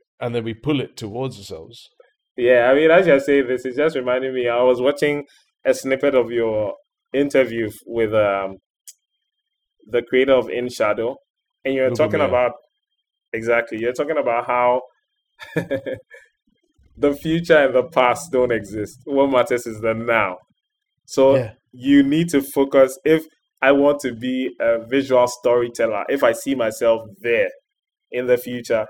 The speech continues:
Speaker 2: I have to be it now for it to manifest in the future that I'm imagining.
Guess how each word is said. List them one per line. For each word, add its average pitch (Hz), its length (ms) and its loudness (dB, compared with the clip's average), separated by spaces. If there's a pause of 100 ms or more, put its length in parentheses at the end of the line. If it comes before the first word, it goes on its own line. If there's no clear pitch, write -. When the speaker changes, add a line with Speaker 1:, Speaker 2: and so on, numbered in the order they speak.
(380)
Speaker 2:
I 123 140 0
have 143 280 2
to 120 180 -2 (180)
be 135 280 -2
it 120 100 -2 (100)
now 113 520 -8 (240)
for 117 220 -4
it 139 160 -4
to 120 120 -6
manifest 117 720 -6 (360)
in 139 200 -2
the 117 100 0
future 113 440 -10 (520)
that 127 180 2
I'm 117 160 0
imagining. 110 540 -6